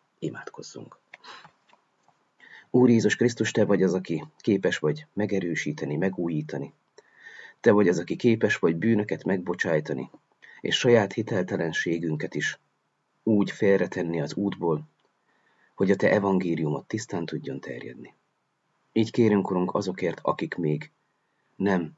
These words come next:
ismertek meg téged, hogy megismerhessenek. Segíts abban, hogy minél kevésbé legyünk akadályai annak, hogy a te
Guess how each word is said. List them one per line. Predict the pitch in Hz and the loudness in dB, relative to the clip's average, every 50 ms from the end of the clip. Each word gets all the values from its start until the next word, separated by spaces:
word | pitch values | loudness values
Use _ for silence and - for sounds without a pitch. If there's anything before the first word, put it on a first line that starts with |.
| _ _ | _ _
ismertek | - - - - - - 82 82 - - 82 80 | -10 -8 -6 -6 -4 -2 -4 -4 -4 -6 -6 -6
meg | - 90 80 - | -6 -6 -6 -4
téged, | - 92 85 82 80 78 - | -2 -2 -2 0 -2 -4 -6
hogy | - 76 | -8 -8
megismerhessenek. | 78 71 67 64 - - - - - - - - - - - - - - - _ _ _ _ _ _ _ _ _ _ _ _ _ _ _ | -8 -8 -8 -8 -8 -8 -8 -10 -12 -12 -14 -14 -14 -12 -12 -14 -14 -16 -20 _ _ _ _ _ _ _ _ _ _ _ _ _ _ _
Segíts | - - 107 98 92 92 92 | -2 0 2 2 2 2 2
abban, | - 92 92 85 92 90 | 2 0 0 0 0 -2
hogy | 92 101 | 0 0
minél | 104 110 107 95 90 85 | 0 0 0 0 -2 -4
kevésbé | - 95 87 76 78 76 76 - - 78 76 73 - - _ | -4 -6 -4 -4 -2 -4 -4 -4 -2 -2 -2 -2 -4 -8 _
legyünk | - 98 92 90 80 78 71 | -2 0 0 0 0 -2 0
akadályai | - - 92 - - 82 76 82 76 76 78 76 73 73 73 | 0 0 0 0 -2 -2 -2 -2 -2 -2 -2 -2 -2 -4 -4
annak, | - 92 92 87 80 73 76 - - _ _ _ _ _ _ _ _ _ _ _ _ _ _ _ _ _ _ _ _ _ _ | -6 -6 -6 -6 -6 -8 -10 -14 -18 _ _ _ _ _ _ _ _ _ _ _ _ _ _ _ _ _ _ _ _ _ _
hogy | - 95 82 | -4 -2 -2
a | 80 | -2
te | 76 - 76 67 - - | -2 -2 -2 -4 -4 -8